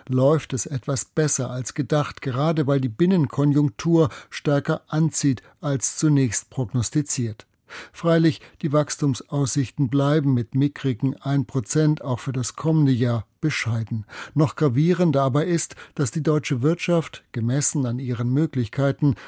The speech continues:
nur im Schneckentempo vorankommt. Anders formuliert, hohe Steuern und Abgaben, fehlende Arbeitskräfte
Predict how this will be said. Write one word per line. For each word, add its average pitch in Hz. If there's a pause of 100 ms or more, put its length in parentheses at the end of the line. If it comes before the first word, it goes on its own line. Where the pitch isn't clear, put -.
(140)
nur 156
im 151
Schneckentempo 120
vorankommt. 117 (200)
Anders 151
formuliert, 135 (260)
hohe 151
Steuern 160
und 120
Abgaben, 139
fehlende 143
Arbeitskräfte 147